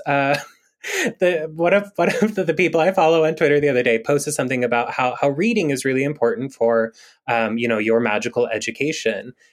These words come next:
And this person got after her and was super mad because apparently where they live,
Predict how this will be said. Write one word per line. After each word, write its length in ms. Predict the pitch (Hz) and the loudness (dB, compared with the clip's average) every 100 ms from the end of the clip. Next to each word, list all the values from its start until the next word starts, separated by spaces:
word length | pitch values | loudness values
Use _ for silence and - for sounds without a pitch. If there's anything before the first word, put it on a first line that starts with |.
| _ | _
And 120 | 131 | -4
this 120 | 131 - | -4 0
person 320 | 165 160 151 | 0 2 0
got 160 | 123 117 | 0 0
after 320 | 120 - 123 | -2 -2 -2
her 160 | 120 | 0
and 220 | 113 120 120 | 0 -2 -2
was 180 | 113 | -2
super 400 | - - 143 139 | -2 0 0 0
mad 340 | 123 135 131 110 | 0 0 -2 -2
because 300 | 123 120 113 | -4 -4 -6
apparently 460 | 113 151 165 160 | -2 -2 0 -2
where 240 | 135 131 123 | -2 -2 -2
they 280 | 120 135 151 | -2 0 0
live, 440 | 127 113 110 104 | 2 2 2 -2